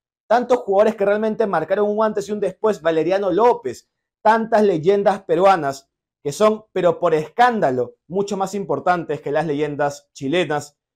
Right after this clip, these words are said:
que probablemente su mejor jugador sea Elías Figueroa, un defensa, <laughs> un defensa, y está bien, en su momento fue lo más top que había en el continente,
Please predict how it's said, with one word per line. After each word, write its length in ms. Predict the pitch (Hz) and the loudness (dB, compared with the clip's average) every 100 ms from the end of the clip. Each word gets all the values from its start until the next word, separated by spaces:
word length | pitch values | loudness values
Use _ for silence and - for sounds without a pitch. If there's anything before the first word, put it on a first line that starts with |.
| _ | _
que 100 | - | -8
probablemente 720 | 151 175 180 190 185 190 196 - | -2 -2 -2 -4 -4 -4 -4 -6
su 140 | 170 | -8
mejor 280 | 151 147 185 | -8 -6 -8
jugador 380 | - 175 170 165 | -2 0 0 0
sea 540 | 175 175 175 165 - _ | -4 2 2 2 -6 _
Elías 500 | - 151 170 185 165 | -8 -4 2 2 0
Figueroa, 720 | - 160 147 208 196 180 180 _ _ _ _ | -4 -2 0 4 4 4 2 _ _ _ _
un 180 | 147 156 | -10 -4
defensa, 840 | 147 135 220 202 - - - - _ _ _ | -6 0 2 2 -2 -10 -16 -18 _ _ _
<laughs> 220 | _ _ | _ _
un 240 | 196 214 | 0 2
defensa, 560 | 180 165 214 196 156 120 | 0 0 0 0 -4 -6
y 80 | 139 | -6
está 200 | - 214 | 0 2
bien, 360 | 254 202 127 _ _ _ | 4 2 -2 _ _ _
en 100 | 139 | -10
su 100 | 151 | -6
momento 360 | 156 185 202 190 | -4 -4 -2 -2
fue 160 | 202 | 0
lo 220 | 196 190 185 | 2 0 -2
más 340 | 156 175 - | -4 -4 0
top 220 | 220 214 | -2 -2
que 60 | - | -2
había 160 | 151 175 | 0 0
en 80 | |
el 80 | 175 | -2
continente, 720 | 175 202 151 185 190 214 - | -4 -4 -6 -6 -4 -6 -8